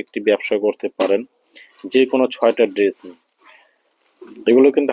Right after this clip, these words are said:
হাজার টাকার নিচে সেল হয় না, আপনারা নিয়ে হাজার টাকা বি-, অনায়াসে বিক্রি করতে পারবেন ঘরে বসে। খুবই সুন্দর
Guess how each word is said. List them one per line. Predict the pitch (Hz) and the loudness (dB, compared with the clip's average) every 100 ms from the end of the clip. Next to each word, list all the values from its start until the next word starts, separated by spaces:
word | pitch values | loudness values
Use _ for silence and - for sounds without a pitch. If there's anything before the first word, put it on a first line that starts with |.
| 120 | -2
হাজার | 120 127 127 | 0 0 0
টাকার | 127 127 | 0 0
নিচে | 127 120 - | -2 -6 -2
সেল | 120 117 | 0 2
হয় | 110 113 | 0 0
না, | 117 | -2
আপনারা | - 113 110 110 | -2 -2 0 -2
নিয়ে | 113 113 104 | -4 -4 -4
হাজার | 104 107 - | -4 -6 -2
টাকা | 107 101 | -2 -2
বি-, | 104 101 | -2 -2
অনায়াসে | 113 120 - 110 | 0 -2 -2 -4
বিক্রি | 107 - 107 | -6 -6 -2
করতে | 101 - _ | -2 -2 _
পারবেন | 104 107 113 98 | 0 0 0 0
ঘরে | 98 104 | 2 0
বসে। | 95 - 90 _ - - - - - _ - | -2 -8 -16 _ -10 -10 -10 -18 -20 _ -2
খুবই | 127 127 135 135 | 2 4 2 0
সুন্দর | 123 117 | -4 -2